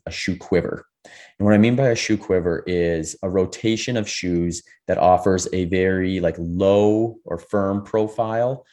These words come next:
uh, or maybe even some outright barefoot work, as well as having shoes that are kind of more soft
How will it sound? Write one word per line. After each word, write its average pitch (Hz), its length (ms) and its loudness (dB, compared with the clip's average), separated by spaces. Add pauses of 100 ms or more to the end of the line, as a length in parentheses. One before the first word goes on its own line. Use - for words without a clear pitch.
(440)
uh, 92 100 -2
or 101 140 -2
maybe 98 400 -2
even 101 300 -4
some 92 220 -8
outright 85 460 -4
barefoot 90 500 -2
work, 117 340 -4 (800)
as 98 220 2
well 95 380 4
as 90 340 0
having 92 460 -2
shoes 90 440 -6
that 87 200 4
are 87 220 2
kind 92 160 -4
of 90 80 -2
more 85 160 -4
soft 101 580 -6